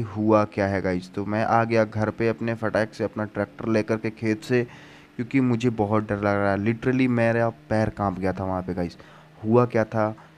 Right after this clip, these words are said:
ये मैं कल सुबह जाके देखूँगा। जिस बात का मुझे डर था वही हुआ,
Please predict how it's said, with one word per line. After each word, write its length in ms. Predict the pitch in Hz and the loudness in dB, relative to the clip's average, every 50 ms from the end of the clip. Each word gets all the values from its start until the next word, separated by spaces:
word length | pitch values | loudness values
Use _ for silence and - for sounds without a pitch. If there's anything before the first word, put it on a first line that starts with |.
| - - - 101 | -20 -16 -14 -12
ये 320 | 95 95 107 104 104 107 | -2 2 4 4 4 4
मैं 220 | 104 104 104 104 98 | 2 2 0 0 -2
कल 220 | 92 - 107 98 92 | -2 -2 -4 -4 -4
सुबह 300 | - - - 110 110 113 | -4 -6 -4 -2 0 0
जाके 280 | 113 113 107 - 117 107 | 2 2 0 0 -2 -4
देखूँगा। 480 | 107 101 - - 101 104 101 101 98 98 | -4 -4 -6 -8 -8 -4 -4 -2 -2 -4
जिस 240 | 101 - 139 139 123 123 | -4 -4 -4 -4 -2 0
बात 200 | 123 120 117 - | 0 0 0 -2
का 100 | - 117 | -2 -2
मुझे 220 | 113 113 110 107 | -2 0 0 -2
डर 240 | 107 104 107 110 110 107 | -2 -2 -2 -4 -4 -4
था 180 | - 117 113 110 | -2 -2 0 0
वही 260 | 101 98 101 107 117 | 0 0 0 2 2
हुआ, 300 | 113 110 107 104 101 104 | 2 2 2 2 2 0